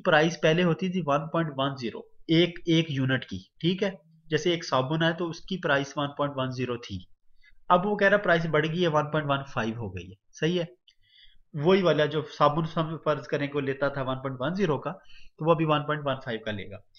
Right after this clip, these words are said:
इसी तरह एक दूसरी कमोडिटी जिसको हमने वाई कहा है, कह रहा है उसकी पहले price होती थी पॉइंट नाइन एट, ठीक है, अभी फिर price होगी वन पॉइंट वन फ़ोर। ठीक है, Prices मतलब दोनों की बढ़ गई।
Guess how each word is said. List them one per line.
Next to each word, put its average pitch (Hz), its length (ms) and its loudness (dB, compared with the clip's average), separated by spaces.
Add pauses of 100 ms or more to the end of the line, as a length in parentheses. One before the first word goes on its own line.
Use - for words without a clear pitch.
(360)
इसी 180 260 -2
तरह 196 280 4
एक 180 180 -2
दूसरी 160 300 -2
कमोडिटी 170 460 -2
जिसको 147 260 -8
हमने 143 220 -4
वाई 120 160 0
कहा 156 240 -4
है, 117 140 -2
कह 139 100 -2
रहा 151 60 2
है 170 100 0
उसकी 170 180 -8
पहले 165 240 2
price 151 260 0
होती 156 220 -2
थी 175 100 0
पॉइंट 143 240 0
नाइन 135 300 -2
एट, 127 220 -2 (720)
ठीक 160 220 -4
है, 151 60 -2 (960)
अभी 165 280 2
फिर 185 220 0
price 151 300 4
होगी 147 220 0
वन 143 240 0
पॉइंट 151 160 -2
वन 131 240 0
फ़ोर। 110 360 -4 (380)
ठीक 147 180 -6
है, 147 140 -6
Prices 135 460 -4
मतलब 131 160 -6
दोनों 131 260 -2
की 131 120 -6
बढ़ 98 180 -6
गई। 95 140 -6